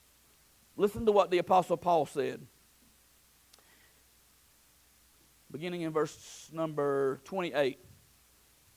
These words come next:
He said, "Take heed, therefore, unto yourselves." He's talking to the pastors now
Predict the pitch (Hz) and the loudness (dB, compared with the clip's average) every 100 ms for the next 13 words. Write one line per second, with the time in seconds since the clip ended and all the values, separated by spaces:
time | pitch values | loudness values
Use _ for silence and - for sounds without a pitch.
0 | _ _ _ 185 226 226 202 262 277 247 | _ _ _ -6 6 6 8 6 6 4
1 | 269 226 226 220 233 233 214 208 233 220 | -4 4 6 8 10 10 8 4 -2 0
2 | 196 - 226 226 220 214 - - _ _ | -2 0 2 4 2 -2 -14 -20 _ _
3 | _ _ 139 151 190 190 196 190 220 226 | _ _ -6 2 4 4 0 2 4 4
4 | 202 156 147 139 135 147 | 4 -2 -6 -4 -2 -4